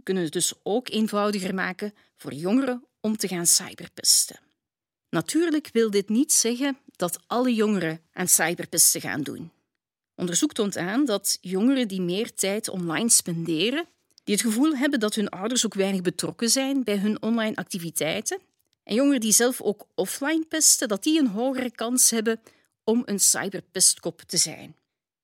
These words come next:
De cyberpestkoppen hebben zelf trouwens vaak ook problemen en stress. Ze zitten in een minder warme gezinssituatie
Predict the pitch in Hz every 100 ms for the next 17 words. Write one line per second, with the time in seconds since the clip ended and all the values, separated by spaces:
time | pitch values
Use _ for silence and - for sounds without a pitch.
0 | _ - 180 - 160 240 240 262 - -
1 | 277 262 208 185 175 180 240 - 233 226
2 | 220 - 185 208 - - 226 - 240 185
3 | 185 180 185 156 - - 135 - - -
4 | _ _ _ - 233 185 185 185 180 -
5 | _ _ - 190 175 185 233 233 196 202
6 | 202 180 160 208 269 - 277 247 247 254
7 | 254 - 277